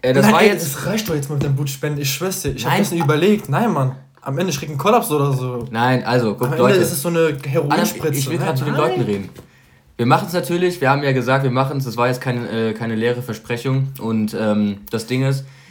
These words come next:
Speaker 1: der Adam hat am Dienstag, äh, was hast du nochmal am Dienstag?
Speaker 2: Äh, Auswahlverfahren.
Speaker 1: Auswahlverfahren bei der Polizei und wenn
Speaker 2: Bei der
Speaker 1: man
Speaker 2: Bundespolizei.
Speaker 1: Ja, und wenn, und wir machen's lieber danach, also
Speaker 2: Ja.
Speaker 1: nächste Woche kriegt ihr ein Update dazu, weil wenn Adam sich jetzt Blut abnehmen lässt,
Speaker 2: Ja,
Speaker 1: wir wollten
Speaker 2: am
Speaker 1: das ja
Speaker 2: Ende,
Speaker 1: zusammen machen.
Speaker 2: ich kack da komplett ab
Speaker 1: Ja, ja,
Speaker 2: und
Speaker 1: deswegen.
Speaker 2: flieg ich da down.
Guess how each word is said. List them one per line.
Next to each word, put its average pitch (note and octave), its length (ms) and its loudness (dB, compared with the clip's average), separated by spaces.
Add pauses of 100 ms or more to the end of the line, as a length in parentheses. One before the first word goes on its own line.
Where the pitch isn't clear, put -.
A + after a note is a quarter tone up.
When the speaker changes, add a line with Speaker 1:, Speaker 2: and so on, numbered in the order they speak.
(120)
Speaker 1:
der A2+ 160 0
Adam C3+ 220 2
hat C3 160 0
am A2+ 400 -4
Dienstag, A2 640 -4 (360)
äh, A2 160 -4
was G#2+ 140 -6
hast C3+ 140 -4
du - 20 -6
nochmal G2 380 -10
am G2 100 -12
Dienstag? G2 360 -12 (340)
Speaker 2:
Äh, - 40 -18 (320)
Auswahlverfahren. A#2+ 760 -6 (140)
Speaker 1:
Auswahlverfahren C3+ 580 0
bei B2+ 80 -2
der A#2+ 80 -4
Polizei A#2+ 460 -2
und G#2+ 100 -4
wenn A2+ 80 -4
Speaker 2:
Bei A#2+ 80 -2
der A#2+ 80 0
Speaker 1:
man G#2+ 100 -4
Speaker 2:
Bundespolizei. C3+ 800 -4
Speaker 1:
Ja, G2 120 -6
und F2 80 -10
wenn, G#2+ 160 -4
und A2 360 -6
wir A2 80 -2
machen's B2 300 -2
lieber B2 240 2
danach, A2 440 2
also G#2+ 340 0
Speaker 2:
Ja. G#2 80 2
Speaker 1:
nächste A#2 240 -4
Woche A#2+ 160 0
kriegt A#2+ 180 -6
ihr A#2 80 -2
ein G2+ 60 -8
Update A#2+ 320 -4
dazu, A#2+ 280 -6
weil G#2+ 160 -2
wenn G#2 120 -6
Adam G#2+ 240 -4
sich G#2 120 -10
jetzt - 140 -14
Blut A2+ 300 -8
abnehmen G#2+ 340 -6
lässt, G#2 160 -6
Speaker 2:
Ja, - 60 -6
Speaker 1:
wir F#2 60 -8
wollten G#2+ 160 -2
Speaker 2:
am B2+ 40 -2
Speaker 1:
das C#3 80 2
ja C#3+ 60 0
Speaker 2:
Ende, C#3+ 100 2
Speaker 1:
zusammen C3+ 280 4
machen. C3 100 2
Speaker 2:
ich - 160 -8
kack - 180 -10
da D3+ 80 -2
komplett C3+ 320 -2
ab C3+ 100 0
Speaker 1:
Ja, G2+ 140 0
ja, - 120 0
Speaker 2:
und G2+ 40 -2
Speaker 1:
deswegen. F#2+ 400 -8
Speaker 2:
flieg B2 200 -4
ich G#2+ 100 -14
da A#2 120 -6
down. A2+ 460 -10